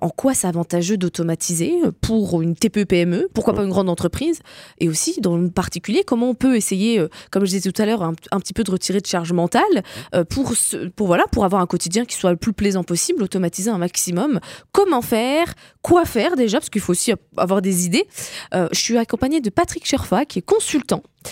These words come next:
Speaker 1: en automatisation. C'est ça le titre
Speaker 2: C'est ça.
Speaker 1: exact ? Ok.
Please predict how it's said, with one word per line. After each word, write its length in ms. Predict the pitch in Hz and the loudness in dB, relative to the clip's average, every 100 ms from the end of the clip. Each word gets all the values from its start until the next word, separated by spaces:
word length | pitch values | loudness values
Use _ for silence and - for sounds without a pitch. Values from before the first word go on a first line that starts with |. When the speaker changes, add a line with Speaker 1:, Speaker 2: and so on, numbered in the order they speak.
| - | -6
Speaker 1:
en 100 | 202 | 0
automatisation. 760 | 302 320 294 262 254 254 311 370 _ - | 2 2 0 0 0 0 -2 -4 _ -8
C'est 80 | - | -2
ça 100 | 254 | 0
le 80 | 320 | 0
titre 200 | - 330 | -2 0
Speaker 2:
C'est 80 | 294 | 0
ça. 240 | 120 95 - | 2 0 0
Speaker 1:
exact ? 60 | - | -2
Ok. 240 | 190 - | -2 0